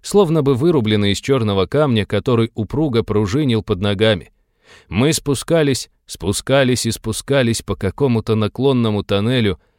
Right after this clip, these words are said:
а потом просто очутились в подземных чертогах с терявшимся во тьме потолком. Тут-то нас и придавило чужой волей. Я с хирургами попросту обратился соляным столбом,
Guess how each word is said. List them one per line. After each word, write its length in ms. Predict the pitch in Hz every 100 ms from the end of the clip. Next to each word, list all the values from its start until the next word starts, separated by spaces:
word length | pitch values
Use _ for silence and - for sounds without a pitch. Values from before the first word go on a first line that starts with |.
| _
а 100 | -
потом 260 | 101 143
просто 360 | 123 170 147 -
очутились 520 | 113 113 135 156 117
в 80 | -
подземных 520 | 113 110 117 135 110
чертогах 640 | - 101 - - 135 95 - _
с 100 | -
терявшимся 640 | 190 147 113 - 98 -
во 100 | 95
тьме 240 | 95 101 92
потолком. 600 | - 95 87 - 76 _ _ _ _ _ _ _
Тут-то 400 | - 196 - 135
нас 380 | 127 139 139 - _ _ _ -
и 160 | 104
придавило 640 | - 120 110 107 117 117 98
чужой 340 | - 92 95
волей. 420 | 87 101 87 - _ _ _ - _
Я 320 | - 107 123
с 60 | 117
хирургами 520 | 117 117 127 113 110
попросту 500 | 107 120 110 110 -
обратился 560 | 101 107 104 117 113 104
соляным 420 | - 107 110 110
столбом, 580 | - 104 101 117 120